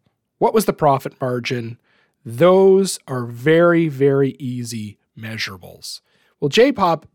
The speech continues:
didn't really fit into that system very well. This system was quick and refined. It was like a well-oiled machine. J-pop was much slower, more calculated in his designs, and that, of course, would cause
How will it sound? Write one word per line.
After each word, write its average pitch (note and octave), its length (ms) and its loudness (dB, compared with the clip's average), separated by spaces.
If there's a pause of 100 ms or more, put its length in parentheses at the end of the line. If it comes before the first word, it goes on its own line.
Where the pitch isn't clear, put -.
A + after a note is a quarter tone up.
didn't G#3+ 220 -4
really F3 240 2
fit - 500 -2
into F3 320 0
that C#3+ 240 -2
system G3 500 -2
very C#3 260 0
well. A2+ 380 -8 (840)
This B3 240 2
system G3+ 420 -2
was C#3 200 -2
quick - 520 -2 (240)
and C#3 220 -6
refined. F3+ 880 0
It - 360 -20
was C#3 120 -8
like C3+ 120 -8
a A#2+ 60 -6
well-oiled D#3+ 720 2
machine. C3+ 580 -8 (540)
J-pop G3+ 640 0
was B2+ 320 -4
much F#3 280 -2
slower, F3+ 800 2
more F3 260 -4
calculated D#3+ 880 0
in B2 100 -6
his A#2 140 -12
designs, G#2+ 640 -16
and C3+ 180 -10
that, D3+ 160 0
of C#3+ 80 -2
course, B2 400 -8
would B2 140 -10
cause G2 520 -16